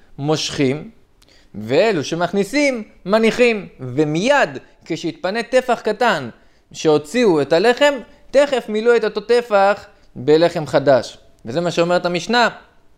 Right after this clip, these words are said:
"וטפחו של זה כנגד טפחו של זה", שנאמר, "לפניי תמיד", לכן צריך לדאוג ולוודא שלא יהיה מציאות שאין לחם על גבי השולחן. רבי יוסי אומר, "אפילו אלו נוטלים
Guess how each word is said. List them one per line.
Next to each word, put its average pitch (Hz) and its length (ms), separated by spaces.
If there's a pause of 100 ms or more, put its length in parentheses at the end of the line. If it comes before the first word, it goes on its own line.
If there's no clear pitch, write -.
(1120)
"וטפחו 139 540
של 233 240
זה 269 200
כנגד 214 360
טפחו 190 320
של 165 200
זה", 131 180
שנאמר, 120 560
"לפניי 160 400
תמיד", 226 480 (320)
לכן 202 240
צריך 196 280
לדאוג 185 480
ולוודא 180 580 (280)
שלא 156 220
יהיה 185 160
מציאות 170 560
שאין 147 260
לחם 143 260
על 131 80
גבי 127 200
השולחן. 120 480 (2000)
רבי 95 200
יוסי 226 300
אומר, 208 340
"אפילו 208 300
אלו 208 180
נוטלים 175 580